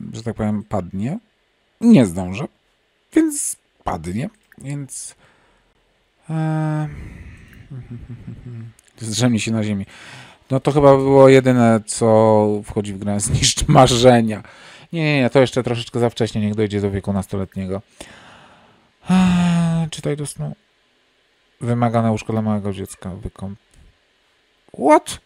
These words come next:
Dlaczego nie mogę położyć dziecka do łóżka? O mamo, ja wiem, dlaczego one nie chcą spać. Bo to nie są łóżka dla małych dzieci, tylko to są kojce. Ja tak się zająłem tym mrocznym kosiarzem i tak dalej, że zapomniałem, że dzieci potrzebują łóżek.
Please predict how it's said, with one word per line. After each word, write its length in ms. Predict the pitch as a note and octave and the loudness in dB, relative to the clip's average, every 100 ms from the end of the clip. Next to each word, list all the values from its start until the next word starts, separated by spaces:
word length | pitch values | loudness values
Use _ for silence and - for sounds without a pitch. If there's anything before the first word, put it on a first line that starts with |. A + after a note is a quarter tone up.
| _ - - - - | _ -20 -20 -20 -8
Dlaczego 360 | C3 D3 A3 | -2 2 4
nie 80 | G#3 | 6
mogę 160 | D3 D#3 | 6 6
położyć 320 | C3+ B2 A#2+ | 6 6 2
dziecka 220 | A2+ A#2 | -4 -2
do 80 | A2 | 0
łóżka? 280 | F#2+ - - _ _ _ _ _ _ _ _ _ _ _ _ _ _ _ _ _ _ _ _ _ _ _ - D#3+ F3 E3 - - | -2 -6 -18 _ _ _ _ _ _ _ _ _ _ _ _ _ _ _ _ _ _ _ _ _ _ _ -16 -12 -10 -12 -8 4
O 160 | F#3 F#3 | 6 10
mamo, 360 | F#3+ F#3+ E3 | 10 8 8
ja 120 | D#3+ | 4
wiem, 160 | E3 A3 | 4 6
dlaczego 300 | G3+ F3+ D#3+ | 6 4 0
one 160 | D3+ C#3 | 0 -2
nie 100 | C3 | -6
chcą 160 | C#3+ | -8
spać. 460 | - B2+ B2+ - - _ _ _ _ _ - | -6 -6 -6 -10 -20 _ _ _ _ _ 0
Bo 100 | D#3 | 2
to 100 | F3 | 4
nie 80 | E3+ | 4
są 120 | F3+ | 2
łóżka 220 | E3+ F3+ | 4 6
dla 120 | F3 | 6
małych 220 | F3 F3+ | 6 4
dzieci, 200 | G3 F3+ | 2 2
tylko 200 | D#3 D#3 | 0 0
to 100 | D#3+ | 0
są 120 | D#3+ F3+ | -2 2
kojce. 500 | F#3+ D#3+ - C#3+ C#3+ _ _ _ _ _ _ _ _ - - - - | 4 4 2 -8 -8 _ _ _ _ _ _ _ _ -20 -20 -10 -2
Ja 80 | D#3 | 4
tak 160 | G3 | 4
się 120 | - F#3+ | 6 8
zająłem 460 | F#3+ F3+ F3+ E3+ | 10 12 12 10
tym 240 | E3+ E3+ E3+ | 4 -2 2
mrocznym 320 | E3+ - F3 | 2 2 0
kosiarzem 440 | E3+ F3+ D#3+ E3 | 2 4 4 2
i 40 | D#3+ | 0
tak 160 | D#3 | 4
dalej, 280 | D#3 C#3+ D#3 | 6 8 6
że 120 | D#3+ | 4
zapomniałem, 440 | E3 D#3+ E3 D3+ D#3 | 2 2 2 2 2
że 100 | D3+ | 0
dzieci 200 | D3 - | -2 -2
potrzebują 400 | E3 E3 F#3 G3+ | -2 2 6 10
łóżek. 500 | G3+ B2+ A2 - | 10 8 6 4